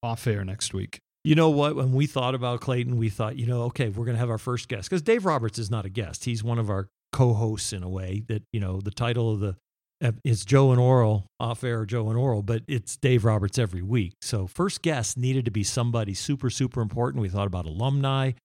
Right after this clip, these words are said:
Speaker 2: We thought about current players. We thought about front office. We thought about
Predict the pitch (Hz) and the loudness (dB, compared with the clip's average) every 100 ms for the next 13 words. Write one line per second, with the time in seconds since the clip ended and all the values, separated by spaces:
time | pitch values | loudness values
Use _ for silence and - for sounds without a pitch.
0 | _ _ 123 113 110 98 92 87 - 139 | _ _ -2 -2 -2 -4 -6 -8 -2 0
1 | 127 123 127 123 117 104 92 98 95 80 | 0 0 0 2 0 -2 -4 -6 -4 -8
2 | - 104 98 120 123 120 107 104 95 113 | -4 -2 0 0 0 0 0 -4 -2 0
3 | 107 101 110 113 | 0 0 -2 -2